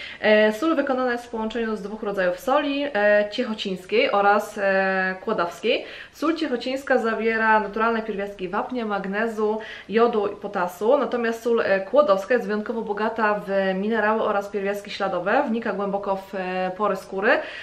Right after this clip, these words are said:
oczyszczając ją, działa przy tym odprężająco oraz regenerująco. Dodatkowo, e, wyjątkowy aromat naszej soli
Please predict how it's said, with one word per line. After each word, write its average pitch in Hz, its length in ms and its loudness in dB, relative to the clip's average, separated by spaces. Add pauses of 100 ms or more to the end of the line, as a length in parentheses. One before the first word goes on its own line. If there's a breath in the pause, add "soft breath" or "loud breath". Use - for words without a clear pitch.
(180 loud breath)
oczyszczając 269 600 2
ją, 262 160 0
działa 240 200 4
przy 233 120 -10
tym 220 100 -2
odprężająco 214 560 -4
oraz 196 180 -4
regenerująco. 196 600 -2
Dodatkowo, 220 480 -2 (320)
e, 196 240 2
wyjątkowy 202 440 -4
aromat 196 300 -2
naszej 190 220 -8
soli 285 320 2